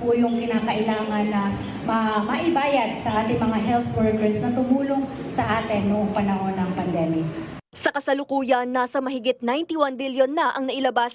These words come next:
Speaker 2: ng D B M sa D O H para sa Public Health Emergency Benefits and Allowances o feba. Kabilang rin sa feba ang Special Risk Allowance, ang kompensasyon para sa covid nineteen sickness and death at karagdagang benepisyo katulad ng meals,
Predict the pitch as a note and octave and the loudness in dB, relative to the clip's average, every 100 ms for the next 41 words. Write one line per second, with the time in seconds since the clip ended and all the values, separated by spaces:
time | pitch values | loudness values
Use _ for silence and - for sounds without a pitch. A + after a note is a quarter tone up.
0 | C4+ B3+ A3 G#3+ C4+ D4+ B3+ C4 C4 B3 | -6 -6 -6 -6 -2 0 -2 0 0 2
1 | A#3+ A#3 A#3+ - - - - C#4 C#4 C#4 | 0 2 -2 -4 -16 -12 -2 0 0 0
2 | C#4+ C#4 C#4+ A#3 C#4+ C#4+ A#3+ A#3+ B3 A#3+ | -2 0 -2 -2 -6 -2 -2 0 0 0
3 | B3 C4 D4+ D4+ C#4+ C4+ A#3+ - C4+ D4+ | 0 -2 0 0 0 -4 -4 -2 -2 0
4 | E4+ D4 B3 A#3+ A3 G#3+ - A#3+ A#3+ C#4+ | 0 0 -2 -4 -2 -4 -2 -2 0 2
5 | C4+ C4 A#3+ G3 - C#4+ A3+ C4 B3 A#3+ | 2 2 0 -2 -2 -2 -2 -2 -2 0
6 | B3 C4 D#4 F4 D4+ B3+ B3+ - D4+ C#4 | -2 -2 -2 0 0 2 0 -2 -6 -6
7 | - C4 C4+ E4 C4 G#3+ G#3+ - C#4 C4+ | 0 0 0 -2 -2 -2 -4 -2 0 0
8 | C4+ C#4 C4 - - - C#4+ C#4+ D#4 C#4 | 0 -2 -4 -10 -18 -8 -6 -2 -4 -2
9 | D4 C#4+ C4+ - C4 B3+ C4 B3+ B3+ B3 | -4 -2 -6 0 0 0 0 -2 -4 2
10 | C4 B3 B3 A#3+ A#3+ B3 A#3+ A#3+ A#3 A#3+ | 4 4 0 -2 -6 -6 -6 -4 -4 -6
11 | - D4+ D4 C#4 B3+ D4 C#4+ - C#4 D#4 | -4 -4 0 0 0 -4 -6 0 2 2
12 | E4 C4+ C#4+ C#4 C4+ B3+ C4 - B3+ A#3+ | 0 0 0 0 2 2 0 -4 -10 -4
13 | B3+ - C4 C4 B3+ A#3+ G#3 D4 D4 D4 | -4 -2 -4 -4 -2 -2 -2 -4 -4 -2
14 | C4+ C4+ - | 0 -2 -6